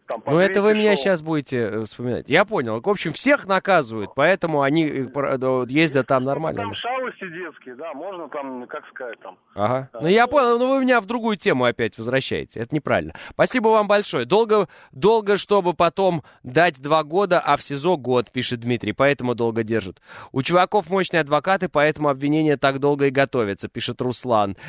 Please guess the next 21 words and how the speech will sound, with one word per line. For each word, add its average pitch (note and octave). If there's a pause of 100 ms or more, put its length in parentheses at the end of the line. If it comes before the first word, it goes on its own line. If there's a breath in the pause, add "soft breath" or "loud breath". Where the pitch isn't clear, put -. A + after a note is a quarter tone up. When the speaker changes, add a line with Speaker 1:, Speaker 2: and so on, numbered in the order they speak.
(120)
Speaker 2:
Если D#3+
обидчик E3
простил, E3
можно D#3+
выпускать. C#3+
Я C3
надеюсь, C3+
они B2
осознали, G#2+
пишет G2+
Белорус. G2 (340 loud breath)
Может, D#3+
поставить F3+
их F3+
двоих D#3
против E3
Макгрегора, D3 (120)
пишет A2
Б G2+
М F#2
В. E2+